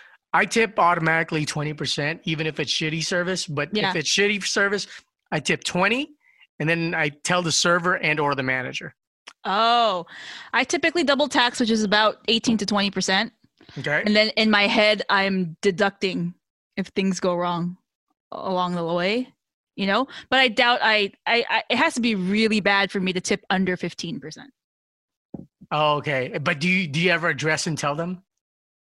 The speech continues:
Speaker 2: If it's only if it's really bad. Really
Speaker 1: Okay.
Speaker 2: bad. Like, put it this way, I was in a nice restaurant and they spilled water all over me.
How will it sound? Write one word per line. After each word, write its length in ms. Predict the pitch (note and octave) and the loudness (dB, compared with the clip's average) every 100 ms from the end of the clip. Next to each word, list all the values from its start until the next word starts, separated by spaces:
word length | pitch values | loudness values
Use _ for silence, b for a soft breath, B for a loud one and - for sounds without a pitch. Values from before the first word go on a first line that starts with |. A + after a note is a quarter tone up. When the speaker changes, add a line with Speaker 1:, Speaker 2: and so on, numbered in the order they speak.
| _ _ _ _ - - _ - | _ _ _ _ -12 -12 _ -8
Speaker 2:
If 120 | A#3 | 0
it's 140 | A#3+ B3+ | 0 2
only 200 | B3+ C4+ | 2 4
if 60 | |
it's 120 | A3+ G3 | 2 2
really 240 | A#3 A3+ | 2 2
bad. 340 | F#3+ D#3+ D#3+ - _ _ _ _ _ _ - | 2 0 -6 -14 _ _ _ _ _ _ -16
Really 420 | F3 F3 A#3 F3+ | -8 -2 2 4
Speaker 1:
Okay. 100 | E3+ | 2
Speaker 2:
bad. 240 | C3+ - - _ B B | 0 -4 -14 _ B B
Like, 160 | B3+ | 0
put 60 | F#4+ | 2
it 60 | F4+ | 0
this 140 | - | 2
way, 220 | A#3+ G3 - B B | 0 -2 -8 B B
I 80 | C4 | 0
was 100 | D#4 | 2
in 80 | E4+ | 0
a 80 | D4 | 0
nice 540 | G#3+ A3 G#3 B3+ - | 2 4 4 2 0
restaurant 500 | A3 - D4 D#4 D#4+ _ B B | 0 0 0 2 0 _ B B
and 100 | A3+ | -4
they 60 | G#3+ | -2
spilled 380 | - - B3 F#3+ | -4 -2 -2 -2
water 460 | G3 G#3+ A#3 A#3 - - | 0 2 4 2 -2 2
all 320 | A3+ A#3 A3+ | 2 4 2
over 280 | A3+ G#3 F#3+ | 2 0 -4
me. 280 | F3 E3 | -4 -10